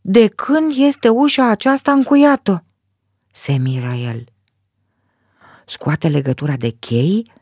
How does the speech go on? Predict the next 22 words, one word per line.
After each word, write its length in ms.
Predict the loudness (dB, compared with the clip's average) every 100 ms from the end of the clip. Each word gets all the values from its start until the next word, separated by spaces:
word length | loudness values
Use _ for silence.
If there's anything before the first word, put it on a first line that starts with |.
| _ _ _
și 160 | 2
încearcă 640 | 4 4 2 -2 -2 -2 -2
fiecare 720 | -2 -4 0 0 0 0 0
cheie. 520 | -2 -2 0 0 -2 -8 _ _ _ _ _ _ _ _ -20 -20 _
Când 220 | 2 2 4
au 100 | 4
mai 220 | 4 4
rămas 520 | 2 4 4 4 -2 -6
doar 300 | -2 0 -2
două 400 | 4 6 6 4
chei 380 | 0 -2 2 2
de 80 | 0
încercat, 720 | 0 -2 -4 -2 -2 -2 -8 _ _ _ _ _ -20 -16
ceasul 480 | -2 0 2 0 0
din 300 | 2 0 0
turn 480 | 2 4 8 6 6 _ _ _
bate 640 | -12 -2 0 -2 0 0 0
ora 460 | 0 0 0 -2 -4
unu. 460 | 0 2 4 4 0 -6 _ _ _ -20 -18 -16 -18 -4
„Ah!” 640 | 2 4 4 2 -2 -8 -12 -14 -16 -20 _ _ _ -16
oftează 540 | -14 -12 -10 -10 -10
Georgel. 600 | -10 -12 -12 -10 -10 -12